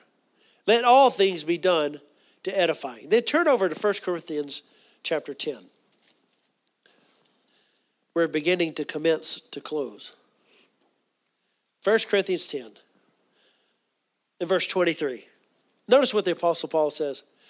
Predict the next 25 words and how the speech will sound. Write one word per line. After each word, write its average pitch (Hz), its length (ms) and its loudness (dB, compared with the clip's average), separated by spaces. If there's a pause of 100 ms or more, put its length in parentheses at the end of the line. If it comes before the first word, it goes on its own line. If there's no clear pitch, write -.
(240)
"All 277 240 8
things 240 320 2
are 175 140 2
lawful 190 400 6
for 147 180 -4
me, 143 280 -2 (1400)
but 185 120 6
all 262 280 8
things 220 360 2
are 175 120 2
not 190 340 2
expedient." 170 800 -4 (2500)
What's 170 200 2
he 180 80 0
saying? 170 320 -2 (560)
There's 254 220 4
some 247 220 2
things 208 300 0
that 165 160 -4
they're 196 180 2
lawful 180 400 2
for 143 100 -14
me 165 140 -2
to 151 100 -2
do, 185 300 0